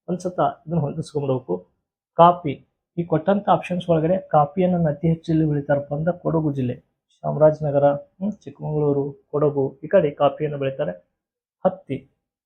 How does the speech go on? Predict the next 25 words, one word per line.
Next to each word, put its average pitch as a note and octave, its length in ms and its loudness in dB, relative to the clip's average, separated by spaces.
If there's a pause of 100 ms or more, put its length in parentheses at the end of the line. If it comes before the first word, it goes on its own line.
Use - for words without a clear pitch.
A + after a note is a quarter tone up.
ಹತ್ತಿ G#3 520 0
ಇದನ್ನ F3 220 0
ಕ-, D#3 120 -4
ಹತ್ತಿ, - 540 -6
ಆ, C#3+ 220 0
ಕಪ್ಪು E3+ 300 -2
ಮಣ್ಣಿನಲ್ಲಿ E3+ 440 2
ಬೆಳಿತಾರೆ. D#3 640 0
ಹಾಗಾದ್ರೆ D3 420 0
ಅತಿ - 300 -4
ಹೆಚ್ಚು F3 240 -4
ಕಪ್ಪು E3+ 260 -10
ಮಣ್ಣು E3+ 200 2
ಹಂಚಿಕೆ D#3+ 360 -2
ಆಗಿದ್ದು D3+ 260 0
ಹಾವೇರಿ D3+ 380 -2
ಜಿಲ್ಲೆ, D3 260 0
ಹೀಗಾಗಿ D3 500 -4
ಹತ್ತಿಯನ್ನ D3 480 -4 (140)
ಹಾವೇರಿ D3 400 2
ಒಳಗಡೆ C3+ 280 2
ಜಾಸ್ತಿ C3 300 -4
ಬೆಳಿತಾರೆ. B2+ 500 -4 (960)
ಇನ್ನು G3+ 180 4
ಭತ್ತ, F3 320 2